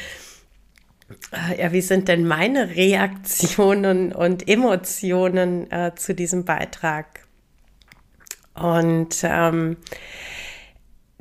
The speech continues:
tatsächlich ist es so, dass ich ganz persönlich als private Entscheidung, äh, aus dem allergrößten Teil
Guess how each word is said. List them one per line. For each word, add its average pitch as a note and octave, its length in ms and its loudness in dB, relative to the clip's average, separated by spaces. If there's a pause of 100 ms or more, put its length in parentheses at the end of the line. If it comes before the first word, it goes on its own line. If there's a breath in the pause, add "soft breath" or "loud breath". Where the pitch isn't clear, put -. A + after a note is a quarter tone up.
(160)
tatsächlich A3+ 1120 0
ist G3+ 220 -2
es - 340 -6
so, A3 420 2 (260)
dass F3+ 640 0 (120)
ich A#3 420 -2
ganz F3+ 540 -2 (120)
persönlich A3+ 840 0
als F3+ 380 -6
private F3 580 -4
Entscheidung, F3+ 960 0 (1400 loud breath)
äh, F#3+ 400 4 (500 loud breath)
aus F#3 560 -2
dem E3 420 -2
allergrößten G3 1700 0
Teil F3 960 0